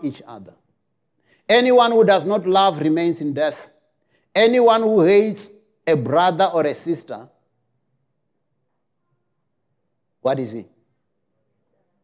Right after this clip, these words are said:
Verse fifteen. Can we read it together? Anyone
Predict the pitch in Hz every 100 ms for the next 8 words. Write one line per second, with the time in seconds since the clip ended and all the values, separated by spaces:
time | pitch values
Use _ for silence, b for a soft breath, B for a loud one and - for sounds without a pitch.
0 | _ _ _ _ _ _ _ _ _ _
1 | _ _ _ _ _ _ _ _ _ _
2 | _ _ _ _ _ _ _ _ _ _
3 | _ 139 139 156 - 143 110 - _ _
4 | - 135 - 127 120 117 101 117 104 -
5 | _ _ _ _ _ _ _ 226 262 277
6 | 277 254 226 220 214